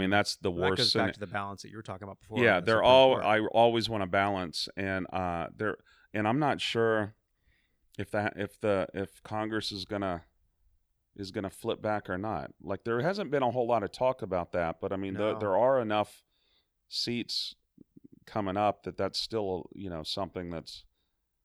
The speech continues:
Speaker 2: that's concern-, I, presidentially, though, I don't, I mean, I care, but I don't,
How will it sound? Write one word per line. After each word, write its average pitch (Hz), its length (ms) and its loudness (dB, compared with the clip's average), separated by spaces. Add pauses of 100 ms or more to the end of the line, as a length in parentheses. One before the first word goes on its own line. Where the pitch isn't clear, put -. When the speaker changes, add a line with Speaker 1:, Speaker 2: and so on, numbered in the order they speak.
(380)
Speaker 2:
that's 92 180 -6
concern-, 95 440 -4
I, 127 160 2
presidentially, 110 840 -6
though, 87 280 -2
I 110 80 -4
don't, 120 260 -6 (440)
I 110 60 -8
mean, 120 180 -4
I 110 140 -2
care, 120 400 -2
but 107 160 -2
I 101 100 2
don't, 107 240 -2